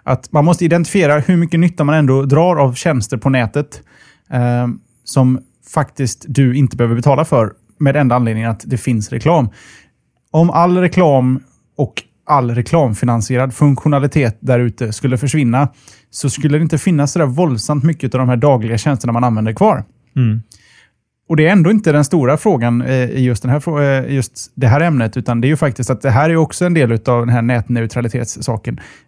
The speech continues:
Speaker 1: Allt som finns på nätet, du ska ha tillgång till det. Det, det ska inte finnas några gränser, och då ska inte saker och ting filtreras på leverantörsnivå.
Speaker 2: Nej, gu-, för guds skull. Eh, vi glömde ju av ämnet här. Det har du helt rätt i. Och detta är ju fruktansvärt agerat av dem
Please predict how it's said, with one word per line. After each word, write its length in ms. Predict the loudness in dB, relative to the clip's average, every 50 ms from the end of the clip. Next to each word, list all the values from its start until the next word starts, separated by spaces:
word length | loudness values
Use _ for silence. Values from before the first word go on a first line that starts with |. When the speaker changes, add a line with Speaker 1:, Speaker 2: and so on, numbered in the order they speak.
| _ _ _ -20 _
Speaker 1:
Allt 260 | -2 0 0 0 0
som 140 | -2 -2 -2
finns 220 | 0 -2 -2 -2 -2
på 60 | -2
nätet, 340 | -2 -2 -2 -4 -6 -6 -4
du 100 | -4 -4
ska 160 | -2 -2 -4
ha 40 | -2
tillgång 440 | 0 0 -2 0 0 -2 -2 -4
till 160 | -2 -2 -2 -2
det. 100 | -2 -2
Det, 240 | -4 -4 -4 -4
det 120 | -6 -8 -8
ska 120 | -4 -2
inte 180 | -2 -2 -2 -4
finnas 260 | -4 -2 -4 -2 -2
några 160 | 0 0 0 2
gränser, 320 | 0 0 0 -2 -2 -4
och 100 | -4 -2
då 100 | -2 -4
ska 380 | -4 -4 -2 -2 0 0 2 0
inte 280 | 0 -2 -4 -4 -6 -2
saker 320 | 0 0 0 0 -2 -6
och 80 | -8 -4
ting 200 | -2 -4 -4 -2
filtreras 800 | -2 -4 -4 -4 -2 -2 -2 0 0 -2 -2 -4 -8 -12 -16 -18 _ _ _ _ _ _ _ _ _ _
på 380 | -2 -2 0 0 -2 -4 -6 -6 -8
leverantörsnivå. 1000 | -4 -2 -2 0 0 -2 -2 -2 -4 -4 -4 -4 -6 -6 -6 -6 -6 -6 -8 -10 -8
Speaker 2:
Nej, 380 | -6 -4 -2 -2 -2 -2 -2 -2
gu-, 100 | -4 -4
för 160 | -4 -2 -2 0
guds 180 | 0 -2 -2
skull. 280 | -4 -4 -4 -4 -4 -6 -6
Eh, 40 | -6 -6 -6 -6 -8 -6
vi 80 | -6 -4
glömde 300 | -2 0 0 2 2 0
ju 60 | 0
av 80 | 0
ämnet 320 | 0 0 0 0 -2 0 0
här. 160 | 0 -2 -2
Det 120 | -2 -2
har 120 | 0 0 2
du 60 | 2
helt 220 | 2 0 0 -2
rätt 240 | -4 -6 -6 -6 -6
i. 80 | -4 -2
Och 100 | 0 0
detta 340 | 0 0 0 -2 _ -6 -6
är 40 |
ju 60 | -6 -6
fruktansvärt 580 | -6 -6 -8 -6 -4 -4 -2 -2 -2 -4 -4
agerat 480 | -4 -6 -6 -8 -8 -8 -12 -12 -12 -12
av 160 | -12 -10 -8
dem 220 | -8 -10 -10 -12